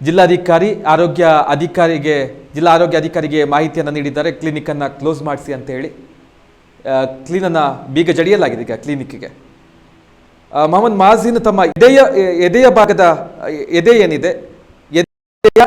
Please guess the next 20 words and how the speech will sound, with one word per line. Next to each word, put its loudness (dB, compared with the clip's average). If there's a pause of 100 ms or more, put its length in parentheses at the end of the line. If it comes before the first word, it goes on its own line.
(140)
ಎಡಭಾಗದ 0
ಸಣ್ಣ -2
ಗುಳಿಯನ್ನ 2
ತೆಗೆಸುವುದಕ್ಕೆ -6
ಅಂತ -6
ಹೇಳಿ -2
ಆ 2
ಕ್ಲಿನಿಕ್‌ಗೆ -4
ಹೋಗ್ತಾರೆ, -4
ಆ, -10
ಫ್ಲೋಂಟ್ 0
ಕ್ಲಿನಿಕ್ -2
ಏನಿದೆ -4
ಅಲ್ಲಿಗೆ -4
ಹೋಗ್ತಾರೆ. -4
ಆ -4
ಸಂದರ್ಭದಲ್ಲಿ -4 (460)
ವೈದ್ಯರು 4
ಮಾಡಿರುವಂತಹ 0 (280)
ನಿರ್ಲಕ್ಷ್ಯಕ್ಕೆ -2